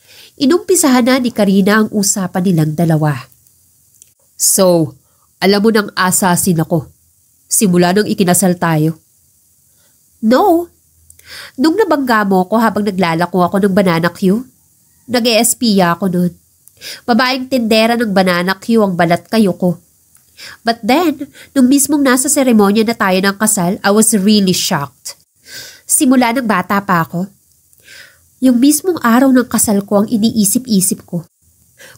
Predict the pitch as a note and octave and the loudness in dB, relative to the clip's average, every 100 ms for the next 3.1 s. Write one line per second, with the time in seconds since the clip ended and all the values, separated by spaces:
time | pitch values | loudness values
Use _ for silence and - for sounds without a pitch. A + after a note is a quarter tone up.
0 | _ D4+ C#4 B3 C4+ C4 A3+ A3+ D4+ C4 | _ 0 0 0 0 2 2 2 -2 -4
1 | B3 A3 G3+ G3+ G3+ G3 G3+ G3 G#3 - | -2 -2 0 2 2 0 0 0 0 -2
2 | C#4+ A#3+ - B3 G#3 A3 G#3+ A3 G3+ F3+ | -2 -4 -2 -2 -2 -4 -4 -4 -2 -4
3 | E3 | -4